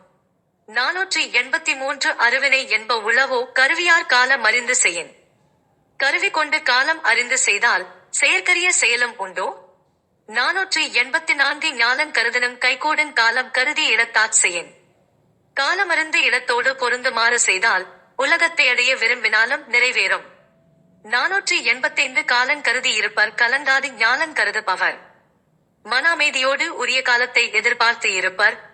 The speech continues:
உலகத்தை வெல்ல நினைப்பவர். நானூற்றி எண்பத்தாறு. ஊக்கமுடையான் ஒடுக்கம் பொருதுதற் தாக்கற்கு பேரன் தகைத்து. மனெழுச்சியுடையவன் காலம் பார்த்து காத்திருப்பது, ஆட்டுக்கடா தாக்குவதற்கு முன் பின்வாங்குவது போன்றது. நானூற்றி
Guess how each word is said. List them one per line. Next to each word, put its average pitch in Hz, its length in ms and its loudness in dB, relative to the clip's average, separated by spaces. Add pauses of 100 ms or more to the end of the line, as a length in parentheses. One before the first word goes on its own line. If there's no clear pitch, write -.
(140)
உலகத்தை 277 580 0
வெல்ல 240 380 0
நினைப்பவர். 190 580 -2 (680)
நானூற்றி 330 580 -2
எண்பத்தாறு. 277 640 0
ஊக்கமுடையான் 247 760 0
ஒடுக்கம் 220 460 -2
பொருதுதற் 269 540 2
தாக்கற்கு 240 500 0
பேரன் 277 400 0
தகைத்து. 185 440 -4 (920)
மனெழுச்சியுடையவன் 277 920 0
காலம் 262 380 2
பார்த்து 254 340 2
காத்திருப்பது, 196 680 0 (380)
ஆட்டுக்கடா 302 580 2
தாக்குவதற்கு 208 600 -2
முன் 220 260 -6
பின்வாங்குவது 247 640 -2
போன்றது. 180 480 0 (760)
நானூற்றி 320 560 0